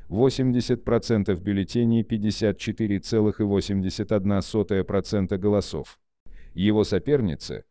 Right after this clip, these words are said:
лидер крайне правой партии «Национальное объединение» Марин Ле Пен,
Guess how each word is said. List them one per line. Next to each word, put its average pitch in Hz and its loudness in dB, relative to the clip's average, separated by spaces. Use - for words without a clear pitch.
лидер 127 4
крайне 131 2
правой 113 4
партии 104 0
«Национальное 92 0
объединение» 87 -4
Марин 107 2
Ле 101 4
Пен, 131 0